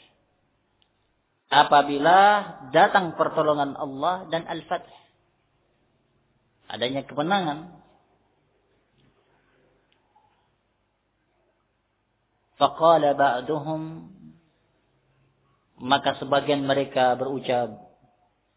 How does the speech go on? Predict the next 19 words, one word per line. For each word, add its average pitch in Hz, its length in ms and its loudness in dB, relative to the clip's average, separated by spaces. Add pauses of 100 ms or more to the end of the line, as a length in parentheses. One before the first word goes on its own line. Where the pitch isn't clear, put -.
(800)
memberikan 143 480 -2
pendapatnya, 127 720 -4
memberikan 135 480 -6
tafsirannya. 135 880 -6 (1040)
"Umirna 147 800 -2
nahmadullaha 151 1160 0
wa 135 120 2
nastaghfiruh." 139 960 -2 (1400)
Kita 135 240 2
diperintah, 160 560 0
kita 143 240 -4
semua 156 320 0
diperintah 175 640 0
untuk 151 240 -6
memuji 143 400 -4
Allah 156 640 2
dan 135 160 -6
beristighfar 131 720 -4
kepadanya. 190 600 -2